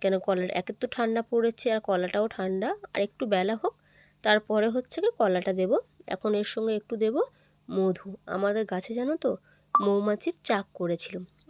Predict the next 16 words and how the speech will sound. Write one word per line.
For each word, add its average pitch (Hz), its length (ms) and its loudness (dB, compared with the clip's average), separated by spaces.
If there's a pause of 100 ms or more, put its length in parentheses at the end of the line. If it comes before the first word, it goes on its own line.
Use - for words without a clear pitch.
(120)
আর 196 140 -2
সেটাই 226 340 2
আর 214 120 0
কি 247 80 4 (100)
তোমাদের 208 320 0 (100)
দাদা 196 240 -2 (560)
ভেঙেছে। 185 520 -2 (500)
খেয়েছেও 214 520 4 (140)
অনেকগুলো 214 400 0 (100)
মৌমাছির 214 560 0
কামড়। 202 340 0 (460)
যাই 254 300 0
হোক, 330 120 0 (160)
সব 220 140 0 (160)
কিছু 233 220 -6 (140)
বাদ 190 160 2